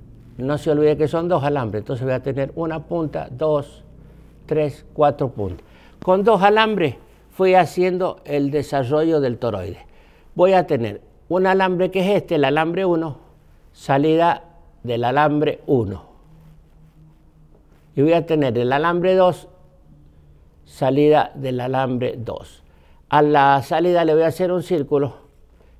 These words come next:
y a la entrada, a las dos salidas un círculo. Y a la entrada no va a tener nada. En este caso, hacemos el toroide y conectamos la entrada de uno con la salida del otro. Quiere decir que vamos a hacer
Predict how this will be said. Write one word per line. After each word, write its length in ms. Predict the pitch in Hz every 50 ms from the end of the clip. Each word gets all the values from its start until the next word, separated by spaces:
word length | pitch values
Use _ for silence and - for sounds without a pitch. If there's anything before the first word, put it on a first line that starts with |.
| - -
y 120 | 151 151 156
a 100 | 151 151
la 80 | 151
entrada, 380 | 147 147 143 147 165 156 156 151
a 180 | - 147 143
las 420 | 139 135 139 135 135 131 127 120 139
dos 180 | 151 170 -
salidas 380 | - 185 180 180 185 185 185 175
un 60 | 165
círculo. 500 | - - 151 117 95 - 101 98 - - - - - - - - - -
Y 100 | 135 147
a 60 | 151
la 100 | 156 160
entrada 340 | 160 147 156 180 175 170 160
no 120 | 160 156
va 100 | 151 147
a 80 | 143 123
tener 280 | 147 143 143 143 139
nada. 360 | 127 113 98 82 71 - - - - - - - - - - - - - - - - _ _ _ _ _ _ - _ _ - _
En 140 | - 185 208
este 280 | 226 214 - 220 208
caso, 440 | - 202 202 - - - 143 123 110 - - - - - - - - - - _ _ _ - - -
hacemos 460 | - 151 143 170 196 202 202 196 180
el 140 | 196 202 196
toroide 480 | - 226 226 220 214 202 208 202 165 - -
y 120 | 160 143
conectamos 680 | - 165 156 160 156 139 - 151 131 117 107 107 95 - _ _ - _ _ _ _ _ _ _ _ _ _ _
la 240 | 143 143 160 165
entrada 560 | 165 165 165 165 - 185 208 202 202 202 208 214
de 80 | 214
uno 240 | 196 196 196 196 190
con 220 | - 160 147 139
la 100 | 135 131
salida 400 | 123 - 151 143 147 170 170 160
del 140 | 165 160 160
otro. 240 | 120 101 - - - - - _ _ _ _ _
Quiere 200 | - 165 160 156
decir 260 | 160 156 - 180 165
que 140 | - 143 147
vamos 260 | 143 143 151 160 160
a 40 | 151
hacer 340 | 139 - 170 165 165 156